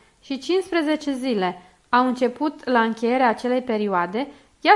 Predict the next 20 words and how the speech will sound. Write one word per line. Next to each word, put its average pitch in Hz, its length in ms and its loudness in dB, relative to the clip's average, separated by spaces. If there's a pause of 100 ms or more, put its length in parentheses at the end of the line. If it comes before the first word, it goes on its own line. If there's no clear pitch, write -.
se 359 80 2
va 294 160 4
termina 254 460 0
la 262 120 6
unsprezece 226 680 -2
august 220 460 0
o 240 80 -2
mie 233 180 0
opt 247 100 -4
sute - 200 -6
patruzeci, 220 760 -4 (360)
când 262 200 -2
se 240 120 -4
poate 311 300 2
aștepta 247 460 -2
căderea 233 380 -2
puterii 220 380 -4
otomane 208 640 0 (300)
din 226 260 -6
Constantinopol. 214 1000 -4